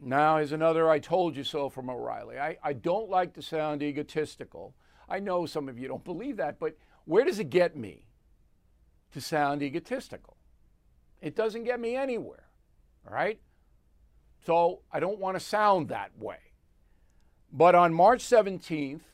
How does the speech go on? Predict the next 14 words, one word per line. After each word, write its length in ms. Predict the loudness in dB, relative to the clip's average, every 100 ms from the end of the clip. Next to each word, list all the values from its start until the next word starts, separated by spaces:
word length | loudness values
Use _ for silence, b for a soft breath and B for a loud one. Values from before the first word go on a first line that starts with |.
| _ _ _
two 220 | -4 -2
thousand 640 | 4 4 4 2 -4 -8
twenty-two, 680 | -8 -6 -6 -6 -6 -6 -6
Saint 380 | -8 -6 -6 -6
Patrick's 640 | -4 -4 -4 -10 -18 -20 -20
Day, 480 | -20 -18 -14 -14 -14 _ _ _ _ _ _ _ _
I 180 | 6 6
did 220 | 6 4
an 120 | 2
analysis 800 | 0 -2 -6 -8 -10 -6 -6 -6 -2
of 240 | 2 2 0
sanctions 720 | -2 2 2 -2 -6 -6 -6
against 480 | -6 -6 -8 -12 -14
Russia, 800 | 0 4 4 2 -12 -18 -18